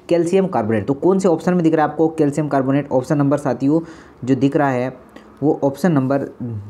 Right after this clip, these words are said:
दिख रहा है आपको, जी है, सी में। किस में दिख रहा है? सी में दिख रहा है, तो नोट कर लीजिएगा, सी आंसर सही होगा। और ये किस संघ में आता है? तो संघ आपको ध्यान रखना है, पूरी फेरा।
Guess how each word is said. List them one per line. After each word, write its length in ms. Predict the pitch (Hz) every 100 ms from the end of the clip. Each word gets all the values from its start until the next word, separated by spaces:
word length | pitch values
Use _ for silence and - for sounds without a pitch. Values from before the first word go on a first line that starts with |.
| 113
दिख 180 | 120 135
रहा 100 | 131
है 60 |
आपको, 440 | 117 - 120 123 - - _ 120
जी 200 | 110 113
है, 100 | 131
सी 280 | - 107
में। 160 | 98 95 - _ - -
किस 140 | 135
में 120 | 165 160
दिख 200 | 156 151
रहा 120 | 151
है? 220 | 156 160 - - _
सी 280 | - - 185
में 140 | 180
दिख 140 | 139 131
रहा 140 | 123
है, 240 | 123 131 135 -
तो 60 |
नोट 220 | 120 143
कर 80 | 143
लीजिएगा, 320 | 120 120 131
सी 220 | 143 - 113
आंसर 220 | 107 104
सही 180 | 101 98
होगा। 200 | 98 - - - - - -
और 160 | 139
ये 60 | 160
किस 320 | 165 214 -
संघ 180 | 180 170
में 120 | 170
आता 200 | 160 160
है? 140 | 151 151
तो 200 | - 151
संघ 260 | 170 175
आपको 280 | 143 139 156
ध्यान 180 | 127 127
रखना 200 | 131 131
है, 60 |
पूरी 420 | 135 - 160 165 175
फेरा। 400 | 131 107 98